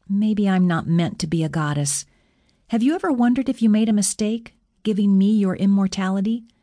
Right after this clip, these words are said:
Then Therese had to give you hers, and then Than—" "Nope. I believe you can do it." Hip tucked a golden strand behind her ear.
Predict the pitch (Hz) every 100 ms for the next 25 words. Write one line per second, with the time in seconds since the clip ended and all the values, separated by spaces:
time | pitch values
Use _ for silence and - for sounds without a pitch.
0 | _ _ _ 180 180 175 - 175 190 202
1 | 185 160 156 151 160 139 - - - 254
2 | 175 151 165 180 170 185 185 190 202 208
3 | 202 190 - 139 139 185 - - _ _
4 | - 220 175 135 135 127 127 127 127 170
5 | 120 - _ _ _ _ _ _ _ _
6 | 214 - - 175 - 147 147 151 160 165
7 | 160 - 156 139 131 147 143 147 143 147
8 | 151 147 139